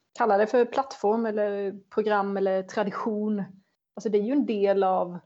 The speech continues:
s-, svenskt m-, musikliv, och jag liksom tänkte det på Andra chansen i, i Eskilstuna förra året, liksom när Björn Skifs och Thomas Ledin stod där och så här. Herregud,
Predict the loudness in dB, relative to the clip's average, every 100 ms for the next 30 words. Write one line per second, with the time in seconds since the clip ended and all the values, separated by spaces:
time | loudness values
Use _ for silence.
0 | _ _ _ _ _ _ _ -20 -16 -14
1 | -14 -16 -16 -2 2 2 -2 -10 -16 -12
2 | -10 -12 -14 -10 -6 0 0 0 -4 0
3 | 2 2 2 0 -2 -4 -2 -4 -6 _
4 | _ _ _ _ _ _ _ -2 2 2
5 | 2 0 -2 -4 -2 -4 -6 -8 -6 -4
6 | -4 -4 -6 -6 -6 -8 -10 -16 -8 -4
7 | -2 0 0 2 0 -2 -6 -10 -10 -8
8 | -6 -6 -4 -8 -6 -2 -2 -2 -4 -6
9 | -4 -2 -2 0 -2 2 2 2 -2 -4
10 | -4 -4 -10 -20 -18 -20 -20 -20 _ _
11 | 0 2 2 4 4 2 -2